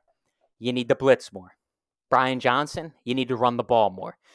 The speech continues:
The strength of this Eagles team is the offensive and defensive line, and we're not using them, you know? And that's the problem here. This team's gonna be okay. We're gonna get the one seed, and everything's gonna be okay.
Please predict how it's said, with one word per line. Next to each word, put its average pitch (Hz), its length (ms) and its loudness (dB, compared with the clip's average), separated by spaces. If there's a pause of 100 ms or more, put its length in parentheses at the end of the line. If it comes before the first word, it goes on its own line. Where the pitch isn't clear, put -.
(140)
The 123 60 -6
strength 139 580 -2
of 135 180 0
this 143 200 -6
Eagles 131 320 -8
team 110 280 -10
is 107 140 -12
the 110 160 -14
offensive 123 480 -6
and 110 120 -10
defensive 117 480 -10
line, 101 260 -6
and 110 140 -10
we're 104 120 -6
not 101 380 -4 (840)
using 110 440 -6
them, - 100 -20 (360)
you 113 140 -6
know? 117 220 4
And 120 200 -4
that's 120 200 0
the 160 80 -16
problem 123 340 0
here. 127 280 -8 (680)
This 135 180 -4
team's 165 280 -6
gonna 139 160 0
be 127 160 0
okay. 107 380 -2 (340)
We're 123 140 -4
gonna 139 240 0
get 156 160 -2
the 165 60 4
one 120 240 0
seed, 110 440 -10 (920)
and 120 100 -2
everything's 127 460 -2
gonna 107 160 -6
be 95 180 -14
okay. - 300 -20